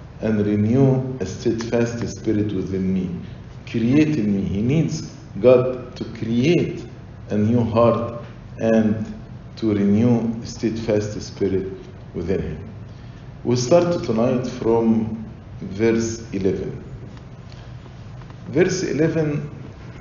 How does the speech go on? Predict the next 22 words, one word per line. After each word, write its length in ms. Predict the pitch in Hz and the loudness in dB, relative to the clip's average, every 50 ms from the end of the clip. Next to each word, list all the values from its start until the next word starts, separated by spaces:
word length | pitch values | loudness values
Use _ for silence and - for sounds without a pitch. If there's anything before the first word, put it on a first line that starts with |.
| - - - | -14 -12 -6
"Do 120 | 120 123 123 | -2 0 2
not 320 | 131 143 143 147 - - | 2 2 2 0 0 0
cast 440 | - 151 156 160 165 160 156 - - | 2 4 4 4 2 2 -2 -4 -2
me 300 | 135 123 123 139 147 - | 0 0 2 2 0 0
away 600 | - 98 110 113 117 127 135 135 135 135 127 127 131 - - - - - | 0 0 0 4 6 6 8 8 8 6 6 2 -2 -4 -8 -10 -8 -2
from 220 | - 120 123 123 | 2 4 4 6
your 300 | 117 113 113 110 - - | 6 6 4 4 4 2
presence, 720 | - - 131 139 - 101 95 85 82 85 - - - - - - - - - - - - - - - - - - - - | 4 6 6 6 6 6 2 0 -2 -2 -4 -6 -10 -12 -14 -16 -16 -18 -18 -18 -18 -16 -16 -18 -16 -18 -18 -12 -2 0
and 220 | 113 113 110 113 | 2 2 4 4
do 100 | 113 113 | 4 4
not 320 | 120 120 117 - - - | 4 4 4 2 0 0
take 400 | - 147 151 151 151 147 143 - | 2 4 4 4 4 2 0 -2
your 180 | - 117 110 107 | 0 0 0 0
Holy 300 | 110 113 117 117 113 107 | 2 2 2 4 4 2
Spirit 640 | 110 - - - - 117 107 110 104 104 104 - - - - - - - - - - - - | 0 0 0 0 2 2 4 4 4 2 2 -2 -4 -8 -12 -14 -14 -16 -16 -14 -14 -14 -14
from 360 | - - 117 110 101 101 92 | -6 0 2 2 4 4 2
me." 200 | 90 80 - - - - - - - - - - - - - - - - - - - - - - - - - - - - - - - - - - - - - - - - - - - - - - - - | 0 -2 -4 -6 -10 -12 -12 -14 -14 -14 -14 -14 -14 -14 -14 -14 -16 -16 -16 -16 -16 -16 -14 -14 -14 -16 -16 -16 -16 -16 -16 -16 -16 -16 -16 -16 -16 -16 -16 -16 -18 -18 -16 -16 -16 -16 -16 -16 -16 -14
Some 340 | - - - 160 151 143 | 0 2 4 4 4 4
people, 300 | - 233 233 - 208 170 | 2 2 2 2 2 2
the 180 | 151 131 113 123 | 2 2 2 2
ultimate 580 | - - 185 - - - 127 120 110 104 113 117 | 4 4 2 2 0 -2 -2 -2 -2 -2 -2 0
goal 300 | 135 143 143 135 120 | 2 4 4 4 2